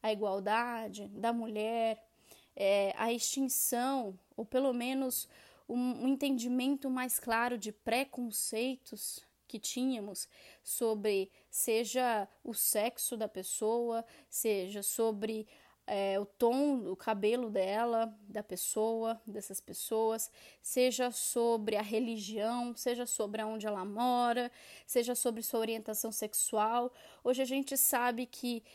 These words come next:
essas piadas que carregavam tanto humor, que pareciam inocentes, "Ai, é só uma brincadeirinha, é só uma piadinha." Ai, quantas pessoas já falaram que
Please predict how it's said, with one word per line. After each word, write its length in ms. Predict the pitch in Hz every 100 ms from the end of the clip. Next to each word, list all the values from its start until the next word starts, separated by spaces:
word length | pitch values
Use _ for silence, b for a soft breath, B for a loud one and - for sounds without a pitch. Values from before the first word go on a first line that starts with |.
| B -
essas 240 | 240 254
piadas 840 | - 233 196 220 294 294 226 214
que 120 | -
carregavam 640 | - 233 220 208 254 233 233 -
tanto 420 | 262 349 403 -
humor, 640 | 254 247 269 302 330 277 - _
que 160 | - 277
pareciam 640 | - 381 392 - 403 403
inocentes, 960 | 392 403 381 - - 320 370 339 302
"Ai, 220 | 311 349 330
é 60 |
só 180 | 302 330
uma 160 | 339 311
brincadeirinha, 1080 | 359 349 330 330 269 254 285 294 269 214 - B B B
é 60 | 381
só 180 | -
uma 160 | 392 381
piadinha." 1120 | - 359 349 226 214 254 302 330 294 233 - b b b -
Ai, 380 | 233 320 339 -
quantas 460 | - 339 453 440
pessoas 680 | - 453 - 453 381 330 -
já 180 | 240 320
falaram 720 | 320 294 240 226 226 254 381 - -
que 260 | - 285